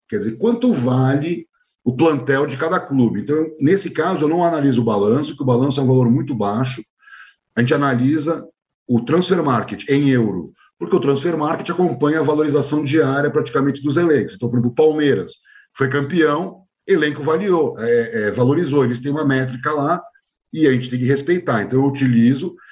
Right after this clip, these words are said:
e isso foi legal porque, como o euro subiu muito em relação ao real, os elencos se valorizaram, que é bem isso. Na hora que você vai vender um jogador, você vai vender pro exterior em euro e ele tá valorizado pela moeda, então isso é interessante. E o investimento em categoria de base,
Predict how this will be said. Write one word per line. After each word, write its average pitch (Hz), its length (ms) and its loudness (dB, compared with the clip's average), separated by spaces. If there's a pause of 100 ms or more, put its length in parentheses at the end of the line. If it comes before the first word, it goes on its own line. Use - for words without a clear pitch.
(140)
e 143 140 2
isso 175 120 -2
foi 170 100 2
legal 156 320 2
porque, 151 240 -4
como 170 260 0
o 156 60 4
euro 143 240 2
subiu 127 440 0
muito 131 340 0
em 120 40 2
relação 117 340 -2
ao 110 60 0
real, 143 540 0 (520)
os 151 280 0
elencos 160 400 2
se 185 60 -2
valorizaram, 196 640 2
que 156 100 -2
é - 20 0
bem 196 280 0
isso. 127 160 -2
Na 139 60 -2
hora 156 80 -2
que 156 60 -8
você 160 60 0
vai 156 100 4
vender 143 240 2
um 135 60 4
jogador, 139 420 0
você - 80 -6
vai 135 140 2
vender 135 400 2
pro 123 100 -8
exterior 131 380 0
em 147 140 2
euro 160 380 0 (400)
e 170 120 2
ele 160 140 2
tá 165 120 0
valorizado 160 560 0
pela 160 220 0
moeda, 156 380 -2
então 123 260 0
isso 135 140 -2
é 139 40 0
interessante. 135 840 -6
E 214 100 4
o 240 60 4
investimento 185 500 0
em - 20 -8
categoria 175 400 0
de 202 80 -2
base, 127 380 -4